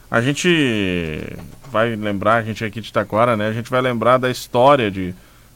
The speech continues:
quantos eventos, quantas atividades a gente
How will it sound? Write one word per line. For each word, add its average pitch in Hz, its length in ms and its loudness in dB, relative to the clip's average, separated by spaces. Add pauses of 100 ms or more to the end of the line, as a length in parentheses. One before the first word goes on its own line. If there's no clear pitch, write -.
(100)
quantos 143 480 2
eventos, 120 720 0
quantas 143 340 -2
atividades 131 840 4
a 113 100 2
gente 117 560 -2